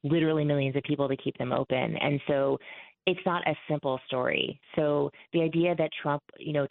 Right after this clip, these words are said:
Trump is not the person responsible for closing schools. He called for opening schools. He didn't give them the resources that they needed. Our mayor in New York City, Bill de Blasio, he called for opening schools, but he was not able to accomplish that goal. Um, teachers,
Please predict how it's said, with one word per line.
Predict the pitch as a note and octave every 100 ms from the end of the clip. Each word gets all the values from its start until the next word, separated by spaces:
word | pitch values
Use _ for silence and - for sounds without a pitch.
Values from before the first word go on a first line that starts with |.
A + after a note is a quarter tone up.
| -
Trump | D3
is | D#3+
not | D3+
the | C#3+
person | D3+ D3 C#3
responsible | C#3 - C3+ C3+ C#3
for | C#3
closing | C#3+ C#3 C3 C3
schools. | - C#3+ -
He | D3+
called | - C#3+ C#3+
for | D3+
opening | D#3 C#3 C3
schools. | - A#2+ A2+ -
He | D#3+
didn't | E3+ D3+
give | C#3+
them | C3+
the | B2+
resources | C3+ C#3+ C#3 B2+ B2
that | B2
they | C3
needed. | C3+ D#3 E3+ - - - - - -
Our | - C3+
mayor | D3 D#3+ E3+ D#3
in | D3+
New | D#3
York | D#3 D#3
City, | F#3+ C#3+ C3
Bill | C3+
de | C3
Blasio, | C#3 D#3 C#3+ C3 B2+
he | E3+
called | - E3 F#3+ -
for | D3
opening | C#3 - C3 C3
schools, | C#3+ B2+ A2+ - - - -
but | C#3
he | D3
was | C#3+
not | D3 D3
able | C#3+ D3
to | C#3+
accomplish | - C#3+ D3 C#3+
that | C#3+ C3
goal. | D#3 C3+ - - - - -
Um, | - C#3 C#3+ -
teachers, | G#3+ F#3 C#3 G2+